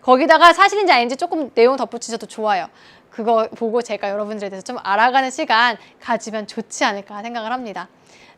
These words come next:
자, 그럼 오늘 여기까지 여러분들 고등 예비과정 영어 듣기 편 저랑 같이 하실 거고요. 여러분 바로 일 강으로 넘어가 주셨으면 좋겠습니다. 바로 들으시면서 유형 익히고 표현도 익히고 듣기도 배워나가는 그런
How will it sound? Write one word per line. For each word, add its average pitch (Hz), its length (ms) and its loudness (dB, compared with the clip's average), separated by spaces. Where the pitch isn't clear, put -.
자, 220 120 -10
그럼 254 200 -2
오늘 269 240 2
여기까지 320 680 0
여러분들 214 460 -4
고등 220 320 -8
예비과정 262 680 4
영어 202 180 -6
듣기 285 300 -8
편 180 280 -2
저랑 202 300 -6
같이 196 240 -12
하실 320 320 -6
거고요. 269 400 6
여러분 226 540 -2
바로 277 640 6
일 233 180 4
강으로 247 300 4
넘어가 214 320 -4
주셨으면 208 360 -12
좋겠습니다. 226 640 -4
바로 240 360 2
들으시면서 262 840 4
유형 220 220 -4
익히고 247 640 -2
표현도 403 320 6
익히고 240 460 2
듣기도 285 440 0
배워나가는 240 840 0
그런 202 400 -8